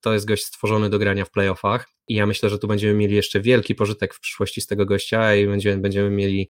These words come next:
będzie nam się bardzo fajnie obserwowało to, co Devin Booker robi w playoffach, w jaki sposób gra. No, kompletnie nikogo się nie boi,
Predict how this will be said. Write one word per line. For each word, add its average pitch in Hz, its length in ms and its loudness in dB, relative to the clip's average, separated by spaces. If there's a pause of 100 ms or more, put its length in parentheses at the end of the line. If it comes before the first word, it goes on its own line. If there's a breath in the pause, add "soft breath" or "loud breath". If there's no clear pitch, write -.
(100)
będzie 101 180 2
nam 101 100 4
się - 120 0
bardzo 104 300 2
fajnie 101 280 2
obserwowało 101 580 2
to, 98 120 -2
co 101 140 -4
Devin 101 280 2
Booker 101 280 -2
robi 101 240 0
w - 120 -12 (220)
playoffach, 101 440 2
w 101 40 -4
jaki 104 180 0
sposób 104 300 -4
gra. 101 300 2
No, 113 140 2
kompletnie 123 400 4
nikogo 113 260 4
się 110 140 0
nie 104 100 2
boi, 104 380 4